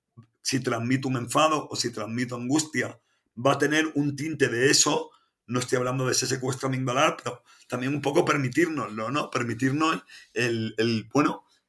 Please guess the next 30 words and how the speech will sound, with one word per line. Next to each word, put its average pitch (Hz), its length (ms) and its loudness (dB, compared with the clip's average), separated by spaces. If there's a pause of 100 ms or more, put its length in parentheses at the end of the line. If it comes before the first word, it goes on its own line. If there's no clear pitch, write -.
que 123 100 2
a 123 40 6
veces 120 240 0
las 135 160 2
cosas 131 380 0
pueden 156 240 0
tener 147 180 0
un 131 160 -2
punto 127 280 -4
rudas 151 540 4 (220)
o - 120 -20
pueden 131 260 2
tener 131 180 0
un 120 140 -6
punto 123 580 -4 (260)
un 117 120 -8
poco 127 220 -4
nervioso 131 760 2 (260)
y 123 100 -4
tampoco 120 420 0
obligarnos 139 560 0
a 139 120 4
que 120 300 -2 (220)
seamos 123 420 -2
el 135 100 2
Dalai 135 320 6
Lama, 139 560 0 (280)
que 127 180 4 (260)
no 135 100 2
nos 139 220 2